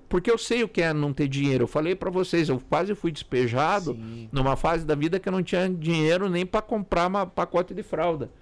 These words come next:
Speaker 2: Puta.
Speaker 1: Eu não tinha dinheiro pra voltar do centro. Então eu sei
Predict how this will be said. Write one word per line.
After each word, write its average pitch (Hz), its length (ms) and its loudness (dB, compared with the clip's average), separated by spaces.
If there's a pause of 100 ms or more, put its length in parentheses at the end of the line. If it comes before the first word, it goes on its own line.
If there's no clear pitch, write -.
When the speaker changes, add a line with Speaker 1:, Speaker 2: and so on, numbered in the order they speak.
Speaker 2:
Puta. 127 140 -6
Speaker 1:
Eu 135 40 -2
não 127 100 0
tinha 170 180 0
dinheiro 156 260 2
pra 190 140 -2
voltar 180 520 0
do 160 120 -2
centro. - 460 -4 (720)
Então 175 460 2
eu 202 140 6
sei 196 580 2